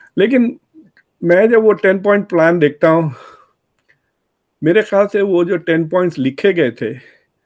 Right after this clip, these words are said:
वो Zelensky तो नहीं, मेरे ख्याल से आजकल इतना American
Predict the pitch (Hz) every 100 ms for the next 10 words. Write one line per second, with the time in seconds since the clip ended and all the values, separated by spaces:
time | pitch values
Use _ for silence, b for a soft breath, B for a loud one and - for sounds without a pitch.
0 | _ _ _ _ _ - 226 185 190 208
1 | - 233 196 180 196 190 170 170 143 160
2 | 156 175 156 151 202 170 143 185 208 160
3 | 156 170 180 180 165